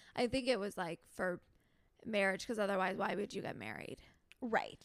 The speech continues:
Speaker 1: So they
Speaker 2: Because
Speaker 1: needed
Speaker 2: you're
Speaker 1: to
Speaker 2: more
Speaker 1: make someone, they needed to make, like, a barrier for, like,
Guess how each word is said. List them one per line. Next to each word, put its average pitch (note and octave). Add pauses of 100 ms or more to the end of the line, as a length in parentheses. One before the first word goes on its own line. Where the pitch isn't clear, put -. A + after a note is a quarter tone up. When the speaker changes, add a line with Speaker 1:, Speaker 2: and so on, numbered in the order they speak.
(120)
Speaker 1:
So C4
they A#3+
Speaker 2:
Because A3+
Speaker 1:
needed A3
Speaker 2:
you're A3+
Speaker 1:
to A3+
Speaker 2:
more F#3+
Speaker 1:
make G3
someone, F#3 (720)
they A#3
needed G3+
to A3
make, F3+
like, -
a -
barrier C#3
for, A3
like, F#3+